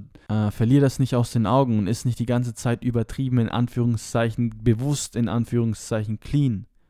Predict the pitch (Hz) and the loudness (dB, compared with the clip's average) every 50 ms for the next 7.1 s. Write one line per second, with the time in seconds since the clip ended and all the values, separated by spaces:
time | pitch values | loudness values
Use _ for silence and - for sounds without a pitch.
0 | _ - _ _ _ _ _ _ _ - - - 110 113 110 117 110 123 127 123 | _ -20 _ _ _ _ _ _ _ -8 -2 0 0 2 2 2 2 2 0 0
1 | 127 117 - 143 120 - - 87 127 127 - - 127 120 - - 127 120 113 - | -2 -2 0 0 0 0 0 -2 -4 -4 -2 -2 -2 -2 0 0 -2 -2 -2 -2
2 | - 117 127 127 120 113 120 120 117 - - 143 - - 131 123 123 120 117 123 | -4 -2 0 0 0 0 0 -2 -2 0 -2 -2 2 2 2 2 2 2 2 0
3 | 120 123 120 117 - - - - 107 113 110 135 127 - 123 127 127 123 - - | 0 0 -2 -4 -6 -8 -10 -14 -10 -4 -4 -4 -2 0 0 0 0 0 -2 -4
4 | 98 110 117 - - - - - 120 120 120 117 117 117 113 - - 127 123 123 | -2 -2 -2 -4 -6 -8 -4 -2 -2 0 0 0 0 -2 -2 0 2 2 4 2
5 | 120 107 110 113 113 117 110 - - 113 117 113 - - 123 123 127 - - 104 | 2 0 0 -2 -2 -2 -2 -4 -2 -2 -2 -2 -2 -2 0 0 0 0 -2 -4
6 | 95 95 87 101 120 127 120 - 135 123 - 127 123 117 - 127 131 135 123 104 | -2 -2 -2 -2 -2 -2 -2 -2 -4 -2 0 -2 -2 -2 -2 -4 -4 -2 -4 -6
7 | 110 | -10